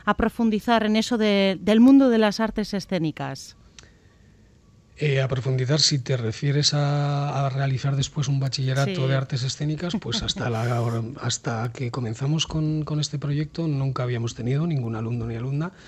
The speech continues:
Speaker 2: que había decidido hacer después un bachillerato de artes escénicas.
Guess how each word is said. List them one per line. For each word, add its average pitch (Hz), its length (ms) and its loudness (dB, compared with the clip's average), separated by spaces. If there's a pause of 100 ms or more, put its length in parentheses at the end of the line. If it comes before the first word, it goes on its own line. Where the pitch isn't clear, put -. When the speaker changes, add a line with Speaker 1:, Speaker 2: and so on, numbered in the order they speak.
(520)
Speaker 2:
que 143 160 0
había 123 240 2
decidido 131 380 0
hacer 127 200 -2
después 123 380 -4
un 123 200 -4
bachillerato 120 520 -6
de 123 60 -6
artes - 240 -10
escénicas. - 640 -6